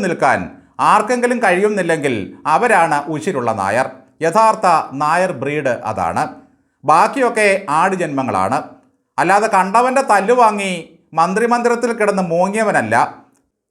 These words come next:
പിതാവിനെ തള്ളിപ്പറയുന്നവനുമല്ല. ഉമ്മൻചാണ്ടിയെ പൊളിറ്റിക്കൽ ഫാദറാക്കി കുറേ നേടി. ഇപ്പോൾ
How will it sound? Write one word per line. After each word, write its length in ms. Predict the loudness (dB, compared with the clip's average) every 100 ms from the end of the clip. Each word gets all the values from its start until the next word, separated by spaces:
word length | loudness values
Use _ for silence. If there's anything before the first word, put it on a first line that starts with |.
| _ _ _ _ -4
പിതാവിനെ 460 | 2 4 4 2 0
തള്ളിപ്പറയുന്നവനുമല്ല. 920 | 0 0 0 0 0 -2 -4 -4 -2 -2 -2 -6 -20 _ _ _ -8
ഉമ്മൻചാണ്ടിയെ 600 | 0 0 2 2 2 0 0
പൊളിറ്റിക്കൽ 400 | -2 -2 -4 0
ഫാദറാക്കി 500 | 2 2 2 2 -2 -4
കുറേ 220 | -2 -2 -2 -2
നേടി. 280 | -2 -4 -4 -10 -20 _ _ -10
ഇപ്പോൾ 220 | 0 2